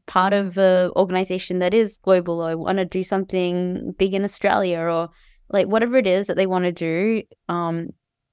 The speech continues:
yeah, creating something where they get to fulfill on that goal. Um, um, I, I think in, I think, yeah, in the corporate world,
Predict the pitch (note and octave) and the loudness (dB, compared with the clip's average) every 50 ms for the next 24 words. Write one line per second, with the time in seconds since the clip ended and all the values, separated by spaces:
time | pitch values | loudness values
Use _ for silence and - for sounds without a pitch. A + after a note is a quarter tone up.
0 | _ _ _ - G#3 G#3+ F#3+ - - - G3 F#3+ G3 G3 G3+ G#3 G3+ - - G3 | _ _ _ -4 -2 -2 -2 -2 -2 -2 -2 0 0 0 0 -2 -2 -2 -2 -4
1 | F3+ F#3 - - F#3 F3+ F3+ F3 E3+ E3+ E3+ E3 E3 D#3+ - - - - F3 E3 | -4 -4 -6 -6 -4 -2 -2 -2 -2 -2 -2 -4 -4 -4 -6 -6 -6 -8 -10 -8
2 | - E3+ - - F3 E3+ F3 E3+ E3+ E3 D#3+ - - - D#3+ D#3+ E3+ F3 F#3+ G#3+ | -8 -8 -4 -4 -4 -2 -2 -2 -2 -4 -6 -6 -4 -2 0 0 0 0 0 -2
3 | A3 - _ _ _ _ _ _ _ _ _ _ _ _ _ - F3+ F3+ F3+ F3 | -4 -8 _ _ _ _ _ _ _ _ _ _ _ _ _ -4 0 0 2 2
4 | E3+ E3+ E3+ F3 F3 E3+ - _ _ _ _ _ _ _ _ _ _ _ _ _ | 0 0 -2 -6 -6 -8 -12 _ _ _ _ _ _ _ _ _ _ _ _ _
5 | _ _ _ _ - - - - _ _ _ _ - F#3+ F#3 F3+ F3+ F3+ F3+ F3+ | _ _ _ _ -20 -20 -20 -20 _ _ _ _ -2 0 0 2 2 0 0 -2
6 | - - A3+ - - C#4+ D4 C#4+ D4 D4+ C#4 C4 - - - _ _ _ _ _ | -2 -4 -2 0 0 0 2 2 2 2 2 0 -2 -6 -16 _ _ _ _ _
7 | _ _ _ _ _ _ _ - A3 G#3+ A#3+ A#3+ A#3 - - - - - - _ | _ _ _ _ _ _ _ -6 -4 -2 -2 -4 -4 -6 -10 -20 -20 -20 -20 _
8 | _ _ - A#3 C4 G3+ F#3+ G3 G3+ - A3 G#3 - G#3+ - G3+ G3 G3 F#3+ F#3+ | _ _ 0 2 4 4 4 2 0 0 -2 -2 -2 0 0 2 4 6 6 4
9 | F#3 F#3 | 4 2